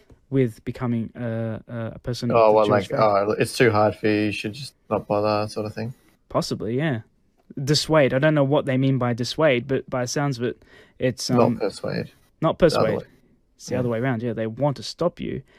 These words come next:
Speaker 1: Because, well, let's face it, if you're, if it's the one true faith and they want, you know, people, the club to be sincere, you don't want just any kind of jackal the lad to join up and be like, "Yeah, I follow God, whoopee, I'm gonna go to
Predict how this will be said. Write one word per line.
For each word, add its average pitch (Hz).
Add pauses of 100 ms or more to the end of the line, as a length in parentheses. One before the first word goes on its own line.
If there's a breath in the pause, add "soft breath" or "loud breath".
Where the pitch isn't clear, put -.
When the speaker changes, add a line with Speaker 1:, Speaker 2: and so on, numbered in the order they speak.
(200 soft breath)
Speaker 1:
Because, 147
well, 165
let's 185
face 175
it, 120
if 120
you're, 175
if 135
it's 143
the 143
one 156
true 135
faith 151
and 123
they 131
want, 135
you 143
know, 120
people, 127
the 117
club 139
to -
be 120
sincere, 120 (280 soft breath)
you 147
don't 151
want 113
just 123
any 131
kind 113
of 110 (540)
jackal 120 (140)
the 120
lad 117
to 123
join 120
up 117
and 120
be 120
like, 107
"Yeah, 156 (560)
I 175
follow 147
God, 143
whoopee, 143
I'm 147
gonna 135
go 127
to 117